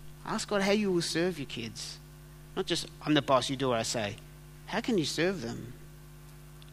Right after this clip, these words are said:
People in business, you're in a position of power sometimes over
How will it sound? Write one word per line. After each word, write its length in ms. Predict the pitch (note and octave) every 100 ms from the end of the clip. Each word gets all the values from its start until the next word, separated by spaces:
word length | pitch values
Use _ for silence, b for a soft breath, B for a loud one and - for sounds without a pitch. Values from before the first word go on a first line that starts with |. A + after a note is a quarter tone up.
| - - - - - - - - - - -
People 240 | F3 F3+ D3+
in 80 |
business, 600 | C3 D#3+ G3+ A#3 - - - - - - - - -
you're 180 | F#3 A#3
in 40 |
a 80 | E3+ - -
position 360 | D3 E3+ - D3+
of 120 | B2+
power 320 | D3+ D#3 E3+
sometimes 440 | - E3 E3+ D#3+
over 380 | D#3+ E3 E3 E3